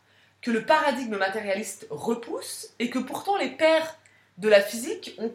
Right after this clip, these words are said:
complètement admis. Einstein, il a dit, « Ok, il y a l'éther. » Alors, au début, il a dit non. Et seize ans plus tard, il a dit, « En fait, si,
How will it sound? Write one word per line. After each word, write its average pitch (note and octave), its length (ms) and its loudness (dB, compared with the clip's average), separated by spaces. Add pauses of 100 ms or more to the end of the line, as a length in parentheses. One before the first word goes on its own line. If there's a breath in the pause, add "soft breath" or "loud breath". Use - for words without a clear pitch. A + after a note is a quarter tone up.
complètement G4 1040 0
admis. D#4 540 -2 (800 soft breath)
Einstein, C#4 380 2 (340)
il C4 140 0
a C4 120 6
dit, « B3+ 240 -6 (360)
Ok, G#4 320 -2 (720)
il D#3+ 100 -16
y G#3 80 0
a F4 280 4
l'éther. » A#3+ 680 -4 (500 soft breath)
Alors, D3 220 -6
au F#3+ 100 -6
début, A3+ 320 -4
il F4+ 80 4
a C#4 60 6
dit C#4 120 0
non. F#3+ 180 -6 (840)
Et F3+ 100 -10
seize D4 280 4
ans A#3+ 100 0
plus A#3 140 -10
tard, - 480 0 (340)
il G3 100 -4
a G3+ 60 2
dit, « A3+ 240 -6
En D#4 140 4
fait, - 400 -2 (220)
si, - 540 -4